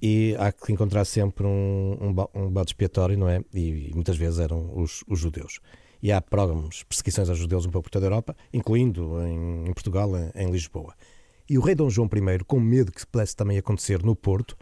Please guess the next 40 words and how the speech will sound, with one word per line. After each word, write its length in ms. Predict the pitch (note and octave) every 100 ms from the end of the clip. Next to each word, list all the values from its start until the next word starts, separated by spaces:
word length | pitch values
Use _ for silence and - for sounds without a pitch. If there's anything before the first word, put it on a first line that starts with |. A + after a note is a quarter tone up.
| - -
embora 220 | F#2+ F#2
nada 260 | G2 G#2+ E2+
o 40 |
fizesse 440 | - F#2 E2+ E2
adivinhar, 320 | F2+ F2 B2 A2+
porque 180 | -
de 60 | -
facto 380 | F2 E2 - G#2+ - - - - -
o 60 |
peso 260 | - A2 F#2
dos 80 | F2+
judeus 300 | F2+ G2 F2+
era 100 | F#2+
importante 340 | - - F2+
na 80 | F#2
cidade, 380 | - F2 F#2 G2+ - - - -
mas 240 | A2+ B2 - -
temendo 320 | C#3+ C#3+ B2
que 80 | A2+
isso 100 | A2+
acontecesse, 560 | A2 G2+ - A2 -
ele 140 | D3 A2
vai 160 | A2+
criar 640 | G#2+ - A#2+ A2 G#2 G2+ G#2 _
uma 300 | G#2+ G2+ G2
judiaria. 560 | G2 F#2 F#2 D#2+ D#2 D#2 - _ _ _ -
Ou 80 | F#2+
seja, 240 | F#2+ F#2+
os 80 | G2
judeus 260 | G2+ G2+
continuam 320 | - G2 G2+ G2
a 20 |
viver 360 | G2 F2 E2+ E2
dentro 360 | G2 A2+ -
da 80 | F2+
cidade, 400 | - G2+ G#2 G#2+ - - _ _ _
mas 160 | G2+ G2
não 160 | G#2+
podem 640 | G2 A2+ G#2+ G2 G#2+ G#2 G2
residir 600 | G2+ F2+ F#2 G2 G#2